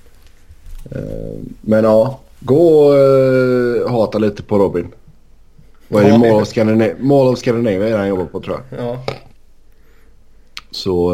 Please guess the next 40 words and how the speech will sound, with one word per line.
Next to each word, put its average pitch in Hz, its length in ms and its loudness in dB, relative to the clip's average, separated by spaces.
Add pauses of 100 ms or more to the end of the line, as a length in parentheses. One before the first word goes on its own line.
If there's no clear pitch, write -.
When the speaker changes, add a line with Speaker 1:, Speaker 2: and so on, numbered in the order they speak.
(120)
Speaker 1:
eh, 87 220 -2
blir 92 240 -2
det 85 60 2
lite 87 180 -2
roligt. - 220 -2
Hälsa 113 280 -2
från 120 140 2
mig 95 120 0
och 87 80 -2
Niklas. - 440 -12 (480)
Speaker 2:
Nej. 131 380 -12 (680)
Speaker 1:
Jo. 87 160 -6
Speaker 2:
Ha-, 131 220 -4
hata 127 220 -4
på 180 140 -6
han 135 140 -4
för 139 60 -6
egen 139 220 -2
Speaker 1:
Sh-, - 20 -8
Speaker 2:
skull. 139 180 -6
Speaker 1:
gå, 117 260 4 (240)
gå 110 120 0
och 123 100 2
köp, 127 260 0 (100)
gå 113 260 -4
och 127 100 -2
köp 120 220 -4
massa 104 220 -6
fidget 98 420 -8
spinners. 98 460 -8 (1300)
Speaker 2:
Ja, - 200 -12
det 120 80 -10
behöver 101 260 -14
man 104 100 -16
inte. 113 140 -18 (580)
Speaker 1:
Sen 92 200 -6
kasta - 460 -8
dem 104 180 -6
på 90 160 -6
honom. 78 180 -10